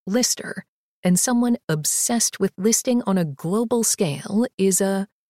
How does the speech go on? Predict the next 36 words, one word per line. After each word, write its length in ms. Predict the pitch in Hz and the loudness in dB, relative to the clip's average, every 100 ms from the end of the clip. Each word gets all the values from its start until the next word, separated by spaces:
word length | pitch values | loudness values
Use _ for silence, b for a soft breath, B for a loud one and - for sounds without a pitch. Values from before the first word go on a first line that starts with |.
| _ 175 | _ -4
big 480 | 208 208 - - - _ _ | 2 2 0 -8 -14 _ _
lister. 560 | 170 143 - - - - _ _ _ _ _ _ _ _ _ _ _ _ _ _ _ - | 0 0 0 -4 -10 -14 _ _ _ _ _ _ _ _ _ _ _ _ _ _ _ -4
I'm 160 | 294 | 0
a 80 | 285 | 2
lister 400 | 208 214 - 214 | 4 2 2 2
myself, 680 | 202 175 - 131 - - - _ _ - | 2 0 -2 -6 -10 -16 -20 _ _ -6
though 360 | 175 175 180 | -2 0 0
I 80 | 247 | -2
spent 340 | 262 - 220 - | -2 0 0 2
more 160 | 202 | 0
time 300 | - 208 190 | 0 0 2
researching 540 | 202 233 147 139 139 135 | 2 0 0 -2 -2 -4
birds 480 | 131 - 104 - | -6 -8 -8 -6
than 160 | 185 175 | -2 0
chasing 400 | - 185 165 - | 2 0 0 -2
them. 240 | - 180 - _ _ _ _ _ _ _ _ | -6 -10 -12 _ _ _ _ _ _ _ _
For 120 | - | 0
my 140 | 196 190 | 2 2
P 260 | - 226 | 0 0
H 220 | 226 - - | 2 0 0
D 260 | 220 220 | 2 2
at 120 | - | 2
the 60 | 180 | 0
University 580 | 190 202 202 202 196 190 | 2 2 2 0 2 0
of 100 | 160 | 0
New 80 | 170 | 0
Mexico, 640 | 185 - 226 240 240 262 _ _ _ | 0 0 -2 -2 -6 -10 _ _ _
I 120 | 208 | 2
studied 400 | 208 - 190 185 | 2 2 0 0
hummingbird 520 | - 240 240 226 233 202 | 0 2 4 4 2 0
migration 640 | 180 196 240 220 254 240 | -2 0 -2 0 0 0
and 220 | - 185 | 2 2
speciation 920 | - 247 226 226 214 202 - - - | 2 0 0 4 4 4 0 -4 -8
in 200 | - 190 | -2 2
the 140 | 190 175 | 4 2
Andes. 560 | 156 143 - - - | 0 -4 -6 -4 -6